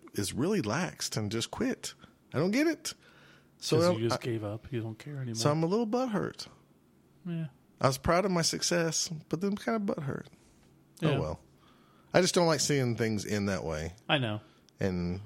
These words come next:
Speaker 1: that's why when we do our league, if somebody quits, which we've only had happen, like, once, twice maybe.
Speaker 2: At least twice. First season, a guy quit.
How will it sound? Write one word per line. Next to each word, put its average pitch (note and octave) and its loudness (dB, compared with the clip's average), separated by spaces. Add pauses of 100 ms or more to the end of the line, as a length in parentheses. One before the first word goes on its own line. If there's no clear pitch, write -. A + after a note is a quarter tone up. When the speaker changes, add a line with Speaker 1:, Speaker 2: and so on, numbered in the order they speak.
Speaker 1:
that's C3 2
why E3+ 6
when C#3+ 6
we C3 4
do A#2+ 4
our B2 6
league, G#2+ 2
if G2+ 0
somebody G#2 0
quits, - 0
which E2+ -2
we've F#2+ 0
only F#2+ 0
had F#2+ -2 (100)
happen, F#2 -4
like, F2 -4
once, D#2 -6 (920)
twice D#2+ -2
maybe. D2 -6 (300)
Speaker 2:
At D#3+ -4
least D#3 -4
twice. - -10 (100)
First C#3+ -2
season, C3+ -4
a A2+ -4
guy A2+ -4
quit. A2 -6